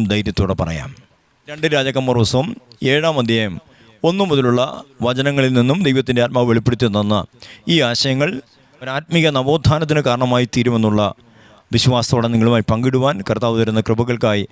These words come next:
ഞാൻ ദൈവത്തിന് സ്തോത്രം ചെയ്യുകയാണ്. ഈ സന്ദേശം നിങ്ങൾ ഷെയർ ചെയ്യുക, പ്രാർത്ഥിക്കുക. ഒരു വലിയ ആത്മീയ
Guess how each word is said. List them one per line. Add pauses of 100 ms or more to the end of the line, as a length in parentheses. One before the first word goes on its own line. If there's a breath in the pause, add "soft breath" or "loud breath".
(360 loud breath)
ഞാൻ
ദൈവത്തിന്
സ്തോത്രം
ചെയ്യുകയാണ്. (520 loud breath)
ഈ
സന്ദേശം
നിങ്ങൾ
ഷെയർ
ചെയ്യുക, (340 loud breath)
പ്രാർത്ഥിക്കുക. (320)
ഒരു
വലിയ
ആത്മീയ